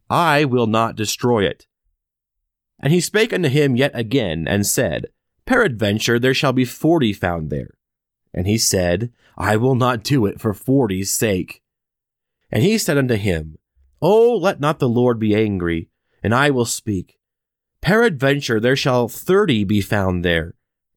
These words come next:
And he said, I will not do it if I find thirty there? And he said, "Behold now, I have taken upon me to speak unto the Lord. Peradventure there shall be twenty found there." And he said,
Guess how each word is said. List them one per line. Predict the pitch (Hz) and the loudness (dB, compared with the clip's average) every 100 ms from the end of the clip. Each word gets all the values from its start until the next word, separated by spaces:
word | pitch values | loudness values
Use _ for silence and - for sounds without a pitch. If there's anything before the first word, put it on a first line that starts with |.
| - | -8
And | 92 | -4
he | 90 135 | 0 0
said, | - - 98 98 143 143 _ _ - | 0 -2 0 0 -2 -4 _ _ -4
I | 120 165 | 0 2
will | 185 202 | 2 0
not | 180 190 139 | 0 0 0
do | 180 123 | 0 2
it | 127 - _ - | 0 -6 _ -4
if | 131 139 | -2 0
I | 127 131 | 0 0
find | - 123 113 110 | 0 0 0 -2
thirty | - 165 151 98 92 92 | -2 0 2 0 -4 -2
there? | 101 92 71 - _ _ _ _ _ _ _ - | 0 0 -2 -8 _ _ _ _ _ _ _ -4
And | 101 | -2
he | 104 131 | 0 0
said, | - 113 98 104 | 0 -2 -2 -2
"Behold | 120 143 127 107 | -2 0 0 0
now, | 95 90 92 - - - | 0 0 -2 -6 -18 -8
I | 151 | 0
have | 170 147 | 0 0
taken | 165 170 160 | 0 0 0
upon | 143 139 135 127 | -2 0 0 2
me | 131 | 0
to | 120 | 0
speak | - - 123 | -2 -2 -2
unto | 120 113 | -2 0
the | 113 | 0
Lord. | 104 95 92 110 - - - | 2 2 2 -2 -8 -12 -2
Peradventure | 202 247 180 135 139 160 | 2 4 2 0 0 0
there | 143 131 | 2 2
shall | - 131 | 2 0
be | 123 131 | 0 -2
twenty | - - 202 233 151 120 | -2 0 0 2 0 0
found | 120 101 95 92 | 0 0 0 0
there." | 82 80 - _ _ _ _ | 0 -2 -10 _ _ _ _
And | - 98 | -6 0
he | 127 | 0
said, | 147 117 104 117 | 0 -2 -2 -4